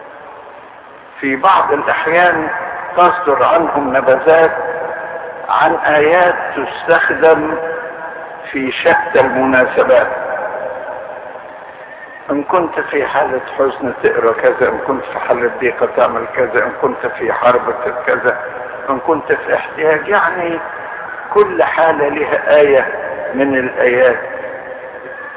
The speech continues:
والإنسان اللي يقرأ الكتاب المقدس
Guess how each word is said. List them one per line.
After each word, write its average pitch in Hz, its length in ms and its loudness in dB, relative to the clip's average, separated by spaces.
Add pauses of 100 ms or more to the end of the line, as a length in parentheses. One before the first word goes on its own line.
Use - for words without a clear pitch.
(600)
والإنسان 123 760 0
اللي 117 440 -4
يقرأ 127 260 2
الكتاب 127 480 0
المقدس 120 680 0